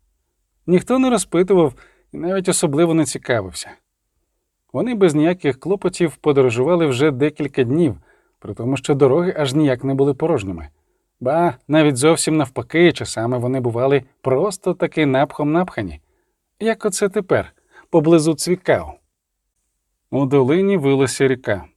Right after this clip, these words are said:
Дорога вела на міст, заблокований чергою возів, що очікували перевірки. Віднедавна на гостинці рішуче переважав рух зі сходу на захід. Дівчата знали чому.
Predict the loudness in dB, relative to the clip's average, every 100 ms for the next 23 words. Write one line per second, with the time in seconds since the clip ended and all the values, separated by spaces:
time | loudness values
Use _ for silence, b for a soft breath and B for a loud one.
0 | _ _ _ _ _ _ _ -6 0 2
1 | 2 2 2 2 2 2 0 -4 -12 -12
2 | -4 -2 0 0 2 2 4 2 2 0
3 | 2 0 2 2 2 0 -8 -6 -4 -4
4 | -4 -8 -4 -4 -2 -2 -2 -2 -6 -16
5 | -20 _ _ _ _ _ _ _ _ _
6 | 0 2 4 2 2 0 2 2 4 0
7 | -4 -4 -4 -2 -2 -2 b b b b
8 | -2 -2 0 -6 -4 -4 0 2 2 2
9 | 4 4 4 2 0 -8 -2 -2 -2 -2
10 | 0 2 0 2 0 -4 -20 _ _ _
11 | _ _ _ -12 0 2 2 2 0 0
12 | -2 -2 -4 -6